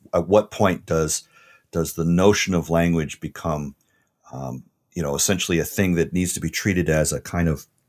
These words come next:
entity unto itself, uh, in relation to other entities, but that you don't have,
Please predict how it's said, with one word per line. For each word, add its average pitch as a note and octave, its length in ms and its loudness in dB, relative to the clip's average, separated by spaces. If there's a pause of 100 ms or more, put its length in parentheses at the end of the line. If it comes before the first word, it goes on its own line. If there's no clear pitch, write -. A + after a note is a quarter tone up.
(320)
entity G2 360 6
unto F2+ 400 4
itself, - 760 0 (760)
uh, C#2+ 280 -6
in A#2 160 6
relation G2+ 480 6
to - 120 -2
other F2 200 0
entities, D#2+ 400 -2
but - 180 -8
that - 160 -12
you E2 80 -6
don't F#2 240 0
have, D#2+ 480 0